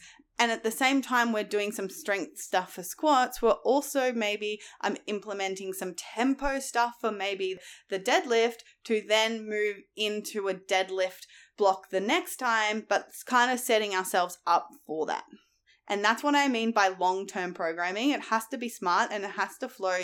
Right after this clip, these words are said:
into the next phase. So some really practical examples here for you guys. If you are in that more intermediate phase of lifting, you can really break down your exercise sessions to, you could do one strength set,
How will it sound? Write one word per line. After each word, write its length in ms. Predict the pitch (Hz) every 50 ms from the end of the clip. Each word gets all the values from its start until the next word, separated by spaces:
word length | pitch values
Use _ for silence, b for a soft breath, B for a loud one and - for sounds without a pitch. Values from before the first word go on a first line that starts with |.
| - -
into 260 | 175 170 170 170 -
the 120 | 156 160 165
next 320 | 165 135 - - - -
phase. 420 | - 180 170 - - - - - - _ _ _ _ _ _ _ _ _ _ _ _ _ _ _ _ _ _ _ _ B B B B B B B B
So 280 | B - - 240 233 240
some 220 | 240 262 240 233
really 220 | 240 262 277 285
practical 480 | 285 285 269 254 - - 247 233 233 220
examples 480 | 214 208 202 196 185 196 190 185 190 -
here 140 | - -
for 80 | 180 190
you 220 | 190 190 226 277
guys. 360 | 269 - 208 196 196 202 196 202
If 200 | 208 214 - -
you 200 | 226 240 233 -
are 400 | - - - 220 233 226 240 247
in 120 | 240 220 220
that 160 | 202 190 -
more 340 | 202 190 185 190 185 170 - - _ -
intermediate 800 | 208 208 190 - 196 196 180 175 185 180 175 180 175 - - - _ -
phase 240 | 208 - - -
of 120 | 240 185 202
lifting, 560 | 240 302 370 - - - 240 233 240 240 233 B B B B B B
you 140 | 254 269
can 160 | 269 294 285 262
really 280 | 240 233 233 233 233
break 300 | 233 226 208 190 208 -
down 320 | - 190 180 185 190 190 185
your 240 | 185 180 180 175 -
exercise 560 | - 202 202 - 208 - - 196 185 185 185
sessions 540 | - 214 254 - - 330 320 311 311 294 -
to, 420 | - - - - 233 220 214 220 214 B B B B B B _ -
you 120 | 202 226
could 120 | 233 226
do 180 | 220 208 208 208
one 240 | 190 240 269 277 294
strength 380 | 285 - - 220 220 202 - -
set, 460 | - 226 277 392 415 370 - - 226